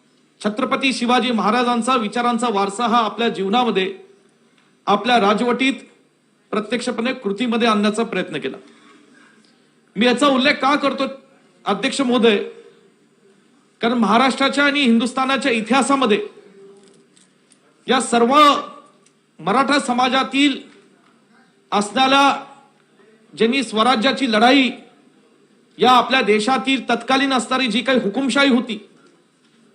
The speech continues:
मग ती दिल्लीतली सुलतानी हुकुमशाही असेल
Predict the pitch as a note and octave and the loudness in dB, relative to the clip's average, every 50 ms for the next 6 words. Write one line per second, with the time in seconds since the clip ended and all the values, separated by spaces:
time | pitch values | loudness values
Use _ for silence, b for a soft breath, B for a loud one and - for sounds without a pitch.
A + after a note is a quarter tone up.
0 | _ _ _ _ _ _ _ _ - F3 A3 B3+ - C#4 B3+ F#3+ A#3+ A3+ A3+ C4+ | _ _ _ _ _ _ _ _ -6 -2 -2 -2 0 0 -2 0 0 0 2 2
1 | C#4 C4+ B3+ C4 C#4 C#4 C4+ B3+ - - - - _ _ _ _ _ _ _ _ | 0 0 2 2 4 4 4 2 -2 -6 -12 -20 _ _ _ _ _ _ _ _
2 | _ _ _ _ _ _ _ _ _ _ _ _ _ - - A3+ G#3+ G#3 A#3 C4 | _ _ _ _ _ _ _ _ _ _ _ _ _ -12 -6 -6 -4 0 0 0
3 | C4+ C4+ C#4 A#3+ A3+ A#3 C4+ B3+ A#3 C#4 C4+ C#4 C4+ B3 - C#4 C4+ C4+ C4 | 2 2 2 0 0 0 -2 -4 0 0 2 2 2 2 0 0 0 -2 -2